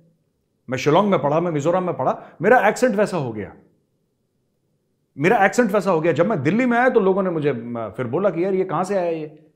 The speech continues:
इसका तो accent ही अलग है, दिल्ली वाला accent ही नहीं है।" फिर जब मैं डीपीएस आरके पुरम में आया था, उसी तरीके से दोस्तों ये बात होती है। सीमा गुलाम हैदर जिस तरीके से हिंदी बोलती है, हम discuss कर चुके हैं, right? अब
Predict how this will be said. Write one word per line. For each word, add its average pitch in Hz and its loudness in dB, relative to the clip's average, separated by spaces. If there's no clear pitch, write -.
इसका 160 -6
तो 160 -2
accent 175 -2
ही 214 2
अलग 190 2
है, 170 0
दिल्ली 143 -2
वाला 156 2
accent 196 -6
ही 214 -4
नहीं 160 -6
है।" 143 -12
फिर 143 -4
जब 127 -2
मैं 135 -2
डीपीएस 151 0
आरके 135 -4
पुरम 127 -4
में 120 -6
आया 98 -10
था, - -18
उसी 247 -6
तरीके 165 -6
से 139 -10
दोस्तों 123 -10
ये 113 -8
बात 110 -10
होती 95 -16
है। 202 -10
सीमा 156 -4
गुलाम 127 -2
हैदर 131 -6
जिस 147 -8
तरीके 139 -4
से 151 -8
हिंदी 123 -6
बोलती 135 -4
है, 180 -4
हम 160 -8
discuss 139 -10
कर 175 -8
चुके 151 -14
हैं, 120 -14
right? 170 -12
अब - -4